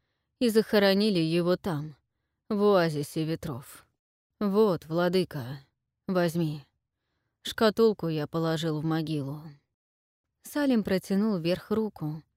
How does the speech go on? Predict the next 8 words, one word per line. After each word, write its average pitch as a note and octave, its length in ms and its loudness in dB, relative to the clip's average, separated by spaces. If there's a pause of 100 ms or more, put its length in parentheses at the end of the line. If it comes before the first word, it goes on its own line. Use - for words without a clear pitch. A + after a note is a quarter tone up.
(240)
в - 80 -20
которой A#3+ 440 0
на E3+ 160 0
тонкой G3 360 -2
бечевке E3 580 -4
закачался E3+ 680 -6
серебряный F3+ 600 -2
ключ, F3 440 -8